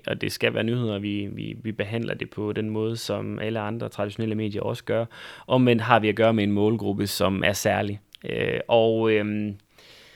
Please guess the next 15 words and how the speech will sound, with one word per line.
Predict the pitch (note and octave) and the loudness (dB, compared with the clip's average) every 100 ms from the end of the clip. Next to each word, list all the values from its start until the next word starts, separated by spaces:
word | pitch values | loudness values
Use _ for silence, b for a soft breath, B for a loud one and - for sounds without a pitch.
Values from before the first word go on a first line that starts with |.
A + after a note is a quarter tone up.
| b b b b b _ | b b b b b _
jeg | C3 C#3 | 6 6
tror | - G3+ G3 | 8 10 10
faktisk, | B2+ B2+ B2+ C3 A2+ - | 10 8 6 4 -4 0
at, | - G#2+ - - _ _ _ _ _ _ _ _ _ _ _ _ _ _ _ _ _ _ _ _ _ _ | 2 2 -2 -20 _ _ _ _ _ _ _ _ _ _ _ _ _ _ _ _ _ _ _ _ _ _
ja, | A#2+ G2+ | -4 0
det | A#2 | 2
bliver | A2+ D3 | 6 6
måske | A2 G#2+ D3 | 6 4 2
en | B2 | 4
lille | B2+ B2 | 6 6
smule | G2 A2+ A#2+ | 4 2 2
corny | A2+ G#2+ A#2 | 2 2 2
det | G#2 F#2+ | 2 0
her, | F#2+ | 0
men, | F#2 A#2 | 6 6